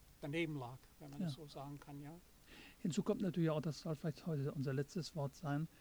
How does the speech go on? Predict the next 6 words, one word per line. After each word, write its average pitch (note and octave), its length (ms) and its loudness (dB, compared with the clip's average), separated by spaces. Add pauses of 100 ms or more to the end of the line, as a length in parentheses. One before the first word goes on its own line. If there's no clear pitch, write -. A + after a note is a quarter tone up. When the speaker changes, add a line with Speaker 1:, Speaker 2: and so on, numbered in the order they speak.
(220)
Speaker 2:
dass E3+ 160 -4
dann D3 480 4
neunzehnhundertsiebenundvierzig D3 1200 0
Doktor D#3+ 280 -6
Faustus D3 480 -4
erscheint, - 480 -8